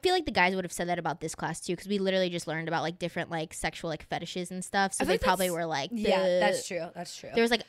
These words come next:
Speaker 1: a bunch of baseball players in my class. So,
Speaker 2: <laughs>
Speaker 1: like,
Speaker 2: Of
Speaker 1: they
Speaker 2: course
Speaker 1: were,
Speaker 2: there were.
Speaker 1: we, so, like, one of our projects was, like, to make a,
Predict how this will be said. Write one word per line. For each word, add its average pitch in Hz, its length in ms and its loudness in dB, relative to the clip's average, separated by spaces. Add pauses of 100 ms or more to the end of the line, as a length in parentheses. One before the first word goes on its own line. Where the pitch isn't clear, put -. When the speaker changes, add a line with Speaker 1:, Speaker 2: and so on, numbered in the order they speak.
Speaker 1:
a 208 60 0
bunch 180 360 0
of 170 80 -4
baseball 151 360 -4
players - 300 -8
in - 80 -14
my 87 240 -12
class. - 320 2
So, - 180 2
Speaker 2:
<laughs> - 20 2
Speaker 1:
like, - 180 2
Speaker 2:
Of 180 60 -6
Speaker 1:
they 185 100 6
Speaker 2:
course 190 80 6
Speaker 1:
were, 190 100 6
Speaker 2:
there 170 120 2
were. 180 240 -2 (120)
Speaker 1:
we, 269 260 6
so, 277 160 6
like, 262 160 8
one 226 160 2
of 262 60 0
our 247 100 6
projects 196 560 0
was, 185 220 -4
like, 185 160 -2
to - 160 -4
make 180 480 0 (100)
a, 160 560 0